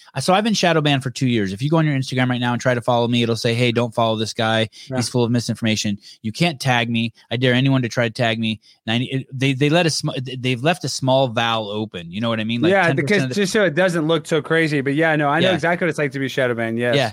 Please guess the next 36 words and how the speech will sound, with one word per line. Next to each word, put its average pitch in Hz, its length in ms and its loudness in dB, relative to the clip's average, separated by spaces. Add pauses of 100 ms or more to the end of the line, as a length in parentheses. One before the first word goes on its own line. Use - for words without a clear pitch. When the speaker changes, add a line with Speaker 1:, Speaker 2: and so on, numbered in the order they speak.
(120)
Speaker 2:
yes. 113 140 -6 (120)
Speaker 1:
And, 165 320 0 (220)
um, 160 340 -4 (1400)
I 156 60 0
had 185 80 4
a 185 40 2
friend 202 240 2
just 180 200 -2
recently 196 260 0
try 170 180 2
to 156 60 -2
tag 175 220 0
me 170 80 2
yesterday, 180 300 0
and 156 80 4
they're, 143 100 2
"Holy 160 300 0
shit, 214 360 -2
you're 143 100 -6
shadow 185 260 0
banned." 160 180 2
I 139 80 2
go, 139 100 2
"Dude, 143 580 2 (120)
I've 143 80 0
been 170 100 4
telling 180 220 2
you 170 40 2
for 160 120 -6
two - 160 -4
years. 208 200 0
You 151 60 -4
think 147 160 -2
I'm 131 60 2
fucking 127 400 -2
lying?" 175 400 -2